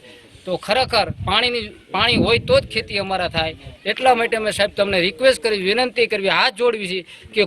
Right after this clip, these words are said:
કોઈ બી સંજોગની અંદર અહીંના ધારાસભ્ય, ચોટીલાના ધારાસભ્ય કોઈ રીતે અમારો આ ઉકેલ લાવો.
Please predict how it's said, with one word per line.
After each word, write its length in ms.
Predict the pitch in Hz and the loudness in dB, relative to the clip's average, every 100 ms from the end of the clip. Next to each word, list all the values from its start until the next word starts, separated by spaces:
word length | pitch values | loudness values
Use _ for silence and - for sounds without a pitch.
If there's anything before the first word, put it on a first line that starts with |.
| - | 6
કોઈ 220 | 277 320 302 | 8 8 4
બી 120 | 277 | 2
સંજોગની 460 | 247 254 240 220 214 | 2 2 0 0 -2
અંદર 220 | 190 175 151 - - - | -2 -2 -4 -16 -12 0
અહીંના 260 | 220 233 202 | 0 2 2
ધારાસભ્ય, 600 | 175 202 240 226 202 226 233 233 - - - - | 2 2 2 0 0 2 0 -2 -12 -20 -20 -10
ચોટીલાના 480 | 185 202 220 214 190 170 | -4 0 2 4 2 2
ધારાસભ્ય 560 | 196 240 196 208 214 208 - - | 2 2 -2 -4 -4 -8 -12 0
કોઈ 200 | 233 285 277 | 6 6 6
રીતે 180 | 262 247 | 2 2
અમારો 280 | 233 247 233 | 2 2 2
આ 120 | 208 | 2
ઉકેલ 240 | 226 262 202 | 2 2 2
લાવો. 200 | 143 113 | -2 -4